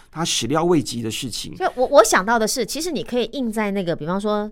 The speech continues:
Speaker 2: 牛奶外面不是有一层塑胶膜吗？你印在塑胶膜上面，就是你塑胶膜要撕开，你才能够去扫那个二维码。可是你的瓶子不用扭开，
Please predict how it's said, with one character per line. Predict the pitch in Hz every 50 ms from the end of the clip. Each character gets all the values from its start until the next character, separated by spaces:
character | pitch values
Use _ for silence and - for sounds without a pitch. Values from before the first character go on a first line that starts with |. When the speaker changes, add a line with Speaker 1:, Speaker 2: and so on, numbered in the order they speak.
| - - -
Speaker 2:
牛 | - 180 175 214 269
奶 | 294 202 156
外 | 175 214
面 | 202 196 185
不 | 175 185
是 | - -
有 | 156
一 | 156
层 | - 165 156
塑 | - - 240 190
胶 | - 202 180 185
膜 | 185 175 147 120 107 123
吗？ | 143 147 143 143 147 165 - - - - - -
你 | 196
印 | - 311 349
在 | 285 277
塑 | 262 - 359 285
胶 | 226 277 262 254
膜 | 226 180 160 196
上 | 220 277 254 226
面， | 214 220 202 165
就 | - 247
是 | 247 240
你 | 190 180
塑 | 180 - 392 311
胶 | 339 320
膜 | 302 247
要 | 262 262
撕 | 254 - - 320 339 359
开， | - - - 339 359 330
你 | 226 170
才 | - 175
能 | 190 214
够 | 220
去 | 247 226
扫 | 220 - 180 123 117
那 | 180 196
个 | 180
二 | - 214 214 180
维 | 156 147 143 160
码。 | 175 147 - - - - - -
可 | - 285
是 | 370
你 | 427 277
的 | 262
瓶 | - - - 190 269 403
子 | 349 160
不 | - 175
用 | 196 214 190
扭 | 175 165 135 -
开， | - - - 151 139 131 131